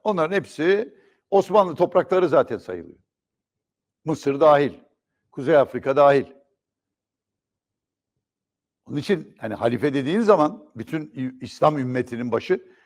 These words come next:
e ama devlet yok zaten. Bir tek Osmanlı var. Hadi kur o zaman. Ha-, hilafet mecliste. İlan et. Erdoğan'ın yetkisi var. Meclise bir şey verecek.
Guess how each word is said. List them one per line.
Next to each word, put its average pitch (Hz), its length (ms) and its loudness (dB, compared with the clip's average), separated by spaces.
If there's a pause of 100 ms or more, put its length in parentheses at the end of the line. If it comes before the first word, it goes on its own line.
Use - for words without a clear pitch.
(200)
e - 60 -10
ama 135 160 -12
devlet 143 360 4
yok 220 140 6
zaten. 190 440 2 (760)
Bir 127 40 -18
tek 143 160 -2
Osmanlı 226 380 0
var. 233 260 2 (2750)
Hadi 233 240 2
kur 262 180 0
o 269 120 4
zaman. 214 420 2 (840)
Ha-, 139 100 -2
hilafet 165 560 4
mecliste. 190 720 -2 (400)
İlan 233 280 2
et. 233 320 -2 (520)
Erdoğan'ın 143 400 4
yetkisi 190 440 -2
var. 208 180 4
Meclise 165 380 -2
bir 180 40 -8
şey 196 220 2
verecek. 151 380 -2